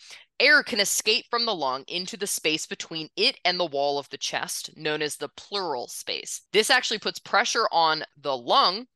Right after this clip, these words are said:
which may cause it to collapse, making breathing difficult. The treatment option for a serious punctured lung does involve either inserting a chest tube or a hollow needle into the pleural space.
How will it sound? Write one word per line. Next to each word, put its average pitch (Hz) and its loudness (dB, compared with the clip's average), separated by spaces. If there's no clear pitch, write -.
which - -4
may 320 4
cause 254 2
it 202 -10
to - -10
collapse, 123 -2
making 131 -8
breathing 139 -4
difficult. 170 0
The 240 -6
treatment 415 4
option 196 2
for 196 0
a 180 0
serious 160 0
punctured 165 -4
lung 185 0
does 226 2
involve 247 0
either 190 2
inserting 190 -6
a 175 -2
chest - -4
tube 208 -6
or 214 2
a 233 6
hollow 220 4
needle 208 0
into 156 -6
the 175 -2
pleural 147 -2
space. 202 0